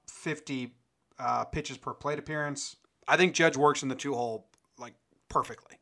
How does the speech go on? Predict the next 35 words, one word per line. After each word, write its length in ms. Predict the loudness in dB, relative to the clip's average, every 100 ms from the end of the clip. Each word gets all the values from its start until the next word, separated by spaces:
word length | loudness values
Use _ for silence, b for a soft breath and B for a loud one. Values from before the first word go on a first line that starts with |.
| _ _
He's 140 | 4
got 200 | 6 6
speed 260 | 4 4 6
on 120 | 6
the 60 |
bases, 380 | 4 -2 -2 -2
like 160 | -4 -4
we 80 | -2
said. 260 | 4 2
They 80 | 2
just 160 | -6 -4
don't 140 | -2
wanna 160 | -2 -2
let 100 | -4
him 60 |
steal. 520 | -6 -8 -6 -4 -6 b b b b b b b _ _
Gets 240 | 2 4 8
on 160 | 8
base 240 | 6 0 0
when 80 | -2
he's 120 | -2
not 160 | -4 -2
hitting 180 | -4 -4
home 200 | -6 -4
runs 320 | -4 -2 -4
and 100 | -6
hits 160 | -8 -6
home 120 | -2
runs. 160 | 0
And 140 | 0 -2
it's 140 | -2
only 400 | -6 -6 -2 -2
the 220 | -4 -6 -10
first 380 | 4 4 4
time 400 | 2 2 2 0